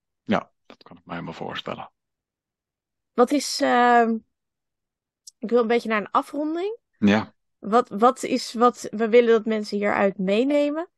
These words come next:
Speaker 2: Ehm, traumatische bevallingen, ze bestaan. En ze zijn er meer dan je denkt.
Speaker 1: Ja.
Speaker 2: Ehm, kijk gewoon vooral naar je eigen verhaal en waar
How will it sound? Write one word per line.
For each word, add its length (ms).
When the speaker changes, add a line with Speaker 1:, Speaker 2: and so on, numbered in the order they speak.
Speaker 2:
Ehm, 720
traumatische 540
bevallingen, 480
ze 100
bestaan. 420
En 420
ze 220
zijn 200
er 80
meer 260
dan 120
je 60
denkt. 420
Speaker 1:
Ja. 260
Speaker 2:
Ehm, 580
kijk 240
gewoon 260
vooral 320
naar 120
je 100
eigen 260
verhaal 480
en 200
waar 300